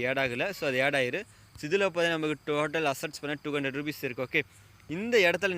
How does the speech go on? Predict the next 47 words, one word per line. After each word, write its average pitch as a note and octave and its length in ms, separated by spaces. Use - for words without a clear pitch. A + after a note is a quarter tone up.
நீங்கள் E3+ 240
பார்த்தீங்கன்னா D3 340
டெய்லியும் F3 280
பார்த்தீங்கன்னா D3+ 280
முப்பது G#3 380
ஆர்டர் D#3 280
கொடுப்பாங்க. C3+ 380
So D#3 120
முப்பது F#3+ 340
ஆர்டர் E3+ 140
பார்த்தீங்கன்னா D#3+ 280
உங்களுக்கு C#3+ 240
கம்ப்ளீட் D#3 280
பண்ணுறதுக்கு C3+ 320
வெறும் F3 200
மூணு F#3 240
நிமிஷம் E3 300
தான். C#3 180
ஓகே, C#3 180
எப்படி F#3+ 240
கம்ப்ளீட் D#3+ 260
பண்ணுறதுன்னு C#3 260
பார்த்தீங்கன்னா C3+ 260
இதில் D#3 120
automatically F3+ 680
schedule D#3+ 380
for D3+ 120
an D#3 100
order C#3+ 240
அப்படிங்கிற C3 260
இந்த C#3+ 120
ஆப்ஷனை C3+ 260
கிளிக் C3 200
பண்ணிக்கங்க. C3 320
ஓகே, E3+ 140
கிளிக் F3+ 180
பண்ணி G#3+ 140
பார்த்தீங்கன்னா F3+ 300
ஆட்டோமேட்டிக்காக E3+ 560
உங்களுக்கு D3+ 240
பார்த்தீங்கன்னா C#3+ 320
ரோல் D#3 220
ஆகிட்டே D3 240
இருக்குது. C3 240
மேலே C#3 160
பார்த்தீங்கன்னா C3 300
இந்த B2+ 80